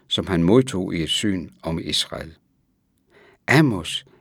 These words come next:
et ganske almindeligt menneske, en landarbejder med et job som tusind andre i Israel, foravler. Han blev kaldet til at forkynde Guds budskab til Israels folk.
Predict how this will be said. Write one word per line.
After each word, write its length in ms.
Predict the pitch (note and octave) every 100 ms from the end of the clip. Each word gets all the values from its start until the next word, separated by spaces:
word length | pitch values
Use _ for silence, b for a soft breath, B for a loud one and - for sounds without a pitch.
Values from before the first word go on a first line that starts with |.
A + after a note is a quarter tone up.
| b
et 180 | A2 G2+
ganske 400 | C#3 F#3 C3 F2
almindeligt 680 | G2 B2 D3 - F2+ E2
menneske, 580 | F2 E2+ G2+ G2 - D#2+ - _ _ _ _
en 120 | F#2+
landarbejder 720 | E2 G2 E3+ C#3+ A#2+ A2+ A#2
med 220 | F#2 F2 F2+ -
et 200 | E2+ -
job 200 | A#2+ D3
som 260 | - E2 D#2+
tusind 560 | - G2+ - - G#2+ -
andre 360 | G#2+ A#2+ G#2
i 100 | F2
Israel, 500 | - G2 - D2+ D2+ - b b b b
foravler. 800 | - F2+ F#2+ D#2+ D#2+ D2+ D2 E2 _ _ b b b
Han 140 | b E2+
blev 180 | D#2+ -
kaldet 420 | A2 C#3+ B2 -
til 80 | G#2
at 100 | G2
forkynde 480 | F2 E2 B2 C3+
Guds 380 | F#2+ C#3 D3+ D3+
budskab 580 | - E3+ E3+ - G#2+ G#2
til 180 | - G2
Israels 440 | C#3+ - G#2+ G2
folk. 300 | - E3 F3